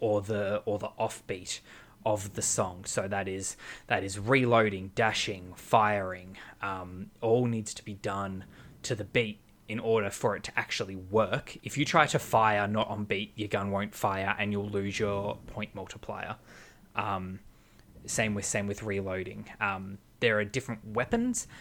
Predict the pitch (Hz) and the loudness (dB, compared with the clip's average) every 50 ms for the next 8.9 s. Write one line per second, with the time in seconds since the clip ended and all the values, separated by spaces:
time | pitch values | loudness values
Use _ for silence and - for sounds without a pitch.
0 | - - - - 110 107 107 104 - 123 - - 95 113 127 120 - 120 110 - | -18 -10 -4 -2 -2 0 0 0 -2 0 -2 -2 0 0 0 0 0 -2 -4 -2
1 | - - 107 101 - 110 101 - 123 117 - 123 113 110 107 107 101 - - 113 | -2 -2 -2 -2 -2 -6 -4 -4 -6 -4 -2 -2 -2 0 -2 -2 -2 -2 -2 -2
2 | 110 - - - 123 104 101 101 - - - - - - 123 110 107 104 101 101 | -2 -2 -2 -4 -4 -4 -4 -6 -8 -8 -8 -6 0 2 2 2 2 0 -2 -4
3 | 98 104 95 92 92 87 92 101 - - - - - - - - - 123 107 104 | -4 -4 -6 -6 -6 -8 -10 -12 -14 -16 -20 -20 -20 -18 -8 0 4 4 6 6
4 | 104 101 101 98 - - - 120 110 123 131 135 135 123 117 113 120 117 - 95 | 4 2 0 -2 -4 -8 -8 -2 2 4 6 6 6 6 8 6 4 4 4 -2
5 | 98 - 131 127 - 110 - - 139 - - 127 - - - - - 127 - - | -2 2 2 0 0 -2 -2 0 0 0 0 -6 -8 -6 -4 2 2 2 4 4
6 | 110 98 98 - - 113 113 107 101 98 95 104 113 - - - - - - - | 0 0 0 0 4 6 8 8 6 6 2 -2 -4 -6 -10 -20 -20 -20 -20 -16
7 | - - 120 104 101 - - - - 110 98 - - - - - 135 120 - - | -6 -2 0 0 0 0 -4 -4 -2 -2 -2 -4 -6 -6 -4 0 0 0 0 2
8 | 117 113 104 - 117 104 101 101 - - - - - - 110 104 101 98 | 2 2 2 2 0 0 2 0 0 -2 -10 -20 -12 -10 -8 -8 -8 -8